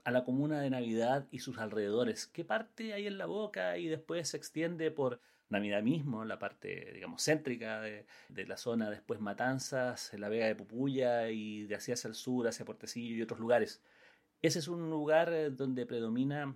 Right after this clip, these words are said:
geográficamente el viento, la arena negra, el mar intenso que permite y ha permitido, sobre todo durante los últimos diez años,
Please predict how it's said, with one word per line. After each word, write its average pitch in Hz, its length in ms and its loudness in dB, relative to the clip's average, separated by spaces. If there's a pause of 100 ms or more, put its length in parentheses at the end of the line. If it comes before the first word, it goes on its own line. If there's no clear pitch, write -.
geográficamente 110 920 -2
el 95 100 -6
viento, 113 520 -6 (480)
la 87 100 -4
arena 92 220 2
negra, 107 440 2 (340)
el 95 220 -6
mar 98 480 4
intenso 113 760 -2
que 101 120 -2
permite 101 640 -2
y 95 120 -6
ha 95 80 -4
permitido, 107 520 -2
sobre 92 240 -6
todo 107 320 2
durante 98 300 -2
los 92 180 -8
últimos 101 400 -4
diez 104 240 -4
años, 107 340 -2